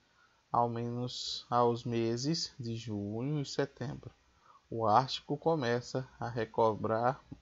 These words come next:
o gelo quando termina o verão, e aos meados de setembro, o gelo do mar atua como sistema de resfriamento da Terra,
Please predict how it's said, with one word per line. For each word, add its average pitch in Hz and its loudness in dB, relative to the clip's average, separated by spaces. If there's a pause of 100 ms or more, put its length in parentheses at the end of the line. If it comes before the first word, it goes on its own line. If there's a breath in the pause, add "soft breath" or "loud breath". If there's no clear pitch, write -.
(140)
o 120 -2
gelo 113 -2 (100)
quando 127 -2
termina 123 -2
o 120 -4
verão, 127 0 (720 soft breath)
e 113 -2
aos 110 -4
meados 123 2
de 123 -2
setembro, - -6
o 110 -8
gelo 113 -4
do 139 -2
mar 131 -2
atua 135 0
como 113 -8
sistema 117 -4
de 135 -2
resfriamento 131 -4
da 127 0
Terra, - -12